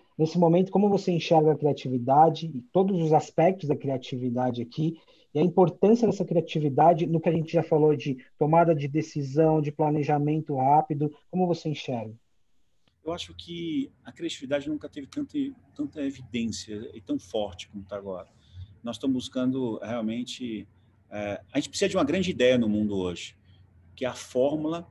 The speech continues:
Speaker 2: de uma vacina pra matar essa droga desse vírus. Essa é a grande ideia que a gente precisa no mundo inteiro. Essa é a maior ideia, mas tem alguém, tem muita gente trabalhando nessa ideia e essa a gente não pode, é, contribuir,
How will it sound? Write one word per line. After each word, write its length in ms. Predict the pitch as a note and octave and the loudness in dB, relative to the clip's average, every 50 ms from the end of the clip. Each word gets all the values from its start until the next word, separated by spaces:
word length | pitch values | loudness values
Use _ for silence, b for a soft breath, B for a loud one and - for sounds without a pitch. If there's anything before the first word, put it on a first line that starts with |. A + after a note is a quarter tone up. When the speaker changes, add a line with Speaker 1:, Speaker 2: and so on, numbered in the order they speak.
| _ _ _ _ _ - | _ _ _ _ _ -20
Speaker 2:
de 220 | - - - A2 | -20 -12 -6 -4
uma 220 | A2+ A2 A2 A2+ A2 | -2 0 0 0 0
vacina 640 | A2 C3 A#2+ - - - - B2+ C#3 D3 D3+ D#3+ | -2 -4 -4 -6 -6 -4 -2 0 0 0 -2 -4
pra 220 | D3+ - - C#3+ D3 | -6 -6 -6 -4 -2
matar 360 | D3+ C#3 B2 - - B2 B2+ | -2 -2 -4 -4 -6 -6 -6
essa 200 | C3 - - C3+ | -6 -6 -8 -10
droga 260 | A2+ A2 A2 A2 A2+ | -6 -4 -4 -2 -4
desse 220 | A#2 B2 - - C3+ | -4 -8 -8 -10 -8
vírus. 440 | G2 F#2+ E2+ - - - - - _ _ _ _ | -6 -6 -8 -8 -10 -18 -20 -20 _ _ _ _
Essa 260 | - - - - - | -4 -4 -2 -2 -4
é 20 | - | -6
a 20 | |
grande 260 | - C#3+ D#3 C#3 - | -4 -2 -2 -2 -2
ideia 220 | B2 G#2 A#2+ B2+ C3 | 0 0 0 0 0
que 80 | B2+ | -2
a 40 | B2+ | -6
gente 60 | B2+ | -8
precisa 200 | - - - C3 | -6 -6 -4 -2
no 80 | B2 A#2+ | -2 -2
mundo 180 | A#2+ B2 B2+ | -2 -2 -2
inteiro. 300 | B2+ C#3 - - - - - _ _ _ b b b b b b | -2 -2 -4 -6 -14 -16 -18 _ _ _ b b b b b b
Essa 220 | b - A2 - C#3+ | b -8 -4 -2 0
é 20 | |
a 20 | C3 | 2
maior 220 | B2+ B2 B2 B2+ | 2 4 4 2
ideia, 460 | C3+ A2+ G#2 G#2+ G#2+ A2+ A2 A2+ A2 b b b b _ | 2 0 0 0 0 2 0 0 -2 b b b b _
mas 120 | - A2+ - | -18 -16 -8
tem 120 | - C#3 | -2 0
alguém, 400 | C#3 B2+ G#2+ F#2+ A#2 B2+ C#3 D3 | 0 0 2 2 2 2 2 2
tem 160 | C3 - - | 0 0 0
muita 280 | A#2+ C3 D#3+ E3 - C3+ | 2 2 2 2 0 -2
gente 220 | G#2 B2+ B2+ B2+ | -2 -2 -4 -4
trabalhando 460 | - - B2+ B2+ A#2+ A2 A2 A#2 A2+ A2 | -4 -2 0 2 2 2 2 0 -2 -4
nessa 200 | G2+ G#2+ - A#2 | -4 -6 -8 -6
ideia 280 | G2+ G2+ G2+ G#2+ G#2+ | -2 0 0 0 0
e 40 | G#2 | 0
essa 200 | G#2 G#2+ - - | -2 -4 -4 -8
a 40 | A2+ | -10
gente 180 | A2+ - - | -8 -6 -4
não 100 | A#2+ A#2 | -4 -4
pode, 400 | G#2+ - - G#2 G2+ G2+ G2+ - b b b b b b b - | -4 -4 -2 -2 -2 -2 -4 -8 b b b b b b b -6
é, 260 | - G#2+ A2 G#2+ G#2 - _ _ _ | -2 -2 -2 -2 -2 -6 _ _ _
contribuir, 720 | - B2+ A#2+ A2+ - B2 A#2+ A#2 A#2+ A2+ G2+ F#2+ F#2 D#2+ - | -4 -2 -2 -2 0 -2 -4 -2 -2 -2 -2 -2 -4 -6 -10